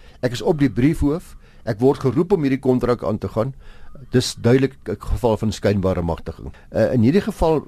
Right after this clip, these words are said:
gaan die appel na die konstitusionele hof toe, en hierdie hof beslis dat die saak eerder benader moet word uit die oogpunt eerstens waar 'n ooreenkoms tussen Makgathe en Geisler was. Dan kyk hulle baie mooi na die stoppel. 'n Stoppel is 'n reël wat bepaal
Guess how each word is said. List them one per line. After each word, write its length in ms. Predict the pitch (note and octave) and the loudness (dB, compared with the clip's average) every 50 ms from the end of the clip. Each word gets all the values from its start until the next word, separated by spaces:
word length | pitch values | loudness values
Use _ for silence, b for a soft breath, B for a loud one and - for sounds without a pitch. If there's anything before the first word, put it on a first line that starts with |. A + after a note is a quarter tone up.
| - G2+ - - | -10 -12 -8 -4
gaan 100 | B2+ B2 | -2 -2
die 100 | A#2+ A2 | 0 -2
appel 280 | A2+ - - D#3+ D#3 D3+ | -2 -2 -2 0 2 2
na 100 | C#3 B2+ | 2 0
die 100 | A#2+ G#2+ | 0 -2
konstitusionele 560 | - A2 G2+ - F#2 - - A#2 C3 D#3 E3 | -2 -4 -4 -6 -8 -4 0 2 2 4 4
hof 180 | E3+ E3+ E3 | 2 0 0
toe, 140 | - - F#3+ | 0 2 2
en 60 | C3+ A2 | 2 2
hierdie 180 | A2 C3+ F#3 F3 | 2 4 4 4
hof 220 | D3+ D3 - - | 4 2 0 -2
beslis 300 | - - - - D3 - | -6 -8 -4 -2 -2 0
dat 100 | - B2 | 0 -2
die 80 | A2 G#2 | -2 -2
saak 360 | - - D#3+ D#3 D#3 A#2+ - | -2 0 0 0 0 -2 -2
eerder 180 | D#3 D#3 E3+ D3+ | -2 0 0 0
benader 400 | C#3+ C3+ A2+ G#2 A2+ A#2+ B2 A#2+ | 2 2 2 2 2 2 2 0
moet 140 | A2+ G#2+ G2+ | 0 0 2
word 220 | G#2+ G#2 G2+ - - B B B B B B B B B B | 2 2 2 2 -4 B B B B B B B B B B
uit 60 | - G#2+ | -2 -2
die 100 | A2+ - | 0 2
oogpunt 360 | D#3+ D#3+ D#3 - - C#3+ B2+ | 0 0 0 0 -2 -4 -2
eerstens 360 | G2+ D3+ D3+ D3+ - E3 B2+ | -2 -2 -2 -2 -4 -6 -4
waar 240 | B2 B2 G#2+ G#2 G#2 | -2 0 2 2 2
'n 40 | G#2+ | 0
ooreenkoms 480 | G#2+ G2+ E2+ C3+ D#3 E3 D#3+ F3 D3 - | 0 -2 -2 -2 0 0 0 0 0 0
tussen 240 | D3 C3 A2+ B2+ | -2 -2 0 0
Makgathe 460 | A2+ A2 G2+ - C#3 B2+ C3 - - A#2 | 0 0 0 0 0 0 0 0 0 -2
en 120 | G#2+ G2+ | -2 0
Geisler 360 | G2+ G2 A2+ A#2 - D3 C#3 | 0 0 0 0 0 0 0
was. 380 | C3 D#3+ A3 A3+ - - - - b b b b b b | 0 0 -2 -4 -6 -12 -16 -18 b b b b b b
Dan 100 | G2 G#2+ | -4 -2
kyk 160 | A2+ F3 E3 F3+ | 0 0 0 2
hulle 120 | F#3+ E3+ | 0 0
baie 220 | A#2 G#2 G#2+ D3+ E3 | 0 0 0 2 2
mooi 180 | D3+ C#3+ C#3 | 2 2 2
na 100 | C3 A#2+ | 2 2
die 100 | A2 A2 | 0 -2
stoppel. 460 | - - - C#3+ B2+ - - F#2+ F2+ | -4 -2 0 0 0 0 -2 -6 -8
'n 60 | C#2+ - | -8 -6
Stoppel 340 | - - F#3 F#3 - G#3+ | -2 -2 0 0 2 2
is 140 | G3 G3+ - | 2 2 2
'n 60 | C#3 A2+ | 0 2
reël 200 | A#2 B2+ B2+ C3 | 2 2 2 4
wat 160 | B2 A#2 - | 2 0 -2
bepaal 480 | - B2 - - C3 A#2+ A2+ A2 G#2+ | -4 -8 -2 0 2 2 2 0 -2